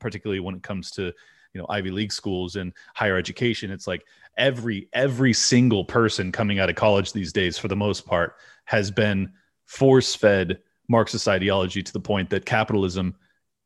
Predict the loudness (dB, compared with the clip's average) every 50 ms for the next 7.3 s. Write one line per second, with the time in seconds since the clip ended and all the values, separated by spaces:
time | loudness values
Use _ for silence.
0 | _ _ _ _ -4 -4 -2 -2 -4 -6 -8 -12 -12 -16 _ _ _ _ _ _
1 | _ -4 -4 -4 0 0 2 2 2 0 -4 -12 -6 -2 0 2 6 6 8 8
2 | 8 8 6 4 2 0 -2 -2 0 0 0 2 0 0 0 2 2 2 2 2
3 | -2 -4 -10 -16 _ _ _ _ _ _ _ _ _ _ _ -2 0 2 2 2
4 | 0 0 -4 -8 -10 -10 -14 -16 -18 _ _ _ _ _ _ _ -4 -4 -2 -2
5 | -4 -4 -6 -8 -12 _ _ _ _ _ _ _ _ _ 0 2 2 2 0 -6
6 | -12 _ 0 2 2 2 2 0 -2 -6 -10 -14 -16 _ _ _ _ _ -6 -4
7 | 0 0 0 2 2 -2